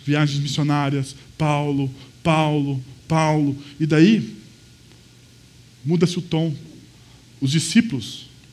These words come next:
começam a ficar como coadjuvantes,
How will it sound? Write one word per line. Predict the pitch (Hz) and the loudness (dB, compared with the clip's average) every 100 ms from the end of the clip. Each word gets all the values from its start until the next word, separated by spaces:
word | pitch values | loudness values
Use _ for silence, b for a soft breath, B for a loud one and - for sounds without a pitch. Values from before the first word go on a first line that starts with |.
| - | -6
começam | 151 156 156 | -2 -2 -2
a | |
ficar | 151 135 160 165 135 - - - - - - - - - - - - - - - - - - - | -6 -6 -4 -6 -6 -14 -20 -20 -20 -20 -20 -20 -20 -20 -20 -20 -20 -20 -20 -20 -20 -20 -18 -8
como | 151 | -6
coadjuvantes, | 147 143 135 139 143 131 - - | -6 -8 -6 -6 -6 -8 -10 -18